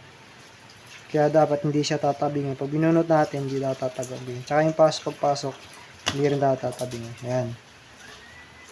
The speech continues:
Okay. So, balik natin dito sa, ano,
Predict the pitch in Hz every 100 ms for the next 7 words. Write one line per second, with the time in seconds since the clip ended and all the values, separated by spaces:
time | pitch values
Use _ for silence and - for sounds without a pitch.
0 | - - - - - - - - - -
1 | - - - - - 147 165 - - -
2 | - - - - - - - - - 143
3 | 151 165 175 185 185 190 185 185 190 180
4 | 175 170 147